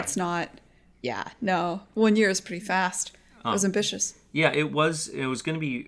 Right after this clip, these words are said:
Speaker 2: pretty ambitious, uh, because we wanted to do kind of bigger things, but then the more I began thinking about it, the more I began looking at the design stuff we wanted to do, the more we talked about all of the things we wanted to have from Tower Guns we couldn't get, like co-op,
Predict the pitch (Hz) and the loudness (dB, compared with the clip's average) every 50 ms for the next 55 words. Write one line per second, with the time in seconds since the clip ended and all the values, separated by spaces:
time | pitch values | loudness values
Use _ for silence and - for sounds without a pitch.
0 | - - - 123 117 104 98 95 101 98 - 104 98 - - - - - 110 104 | -16 -12 -8 -4 -2 -2 -2 -2 -4 -4 -6 -8 -6 -6 -8 -8 -10 -10 -10 -8
1 | 95 92 92 90 87 87 90 90 95 95 95 87 85 90 90 87 - _ - 104 | -6 -6 -6 -6 -8 -12 -14 -10 -8 -8 -8 -8 -8 -10 -10 -10 -10 _ -10 -8
2 | 92 85 80 - 95 90 92 90 - 101 107 123 131 - 117 - 107 98 95 95 | -8 -8 -6 -6 -6 -6 -6 -6 -4 -6 -6 -6 -6 -8 -8 -6 -4 -4 -4 -2
3 | 101 104 110 107 104 95 95 90 - - 120 117 - 101 95 95 95 98 - 101 | 0 0 0 0 0 -2 -4 -4 -4 -4 -8 -6 -4 -4 -2 -2 -4 -4 -4 -6
4 | 95 92 98 95 87 95 92 92 90 87 98 98 - 101 92 85 - 82 90 90 | -6 -4 -4 -4 -4 -6 -6 -6 -8 -8 -12 -12 -12 -12 -12 -12 -12 -12 -10 -8
5 | 92 92 101 110 - - 92 - 92 87 85 85 78 80 80 85 85 82 82 92 | -6 -4 -4 -4 -4 -6 -8 -8 -6 -8 -8 -8 -10 -10 -10 -8 -6 -6 -6 -8
6 | - - - - 98 90 90 92 95 98 98 98 92 95 - - 95 90 - - | -12 -18 -18 -14 -12 -10 -10 -6 -4 -4 -4 -4 -4 -6 -6 -4 -4 -4 -4 -6
7 | - 90 85 - - 98 98 101 92 90 - 104 95 - - 90 92 92 87 85 | -10 -10 -10 -10 -10 -10 -8 -8 -10 -10 -10 -12 -12 -10 -10 -8 -8 -8 -8 -6
8 | - 92 90 - 95 - - 92 92 92 92 78 76 80 - - - 104 101 95 | -6 -6 -6 -6 -10 -8 -6 -6 -6 -6 -8 -10 -10 -14 -18 -12 -10 -8 -8 -8
9 | 80 - 90 95 78 - _ _ _ _ _ - 98 92 - - - - 87 80 | -8 -6 -6 -6 -6 -8 _ _ _ _ _ -6 -4 -4 -4 -6 -6 -4 -2 -2
10 | 80 78 78 78 - - | 0 -2 -2 -4 -8 -20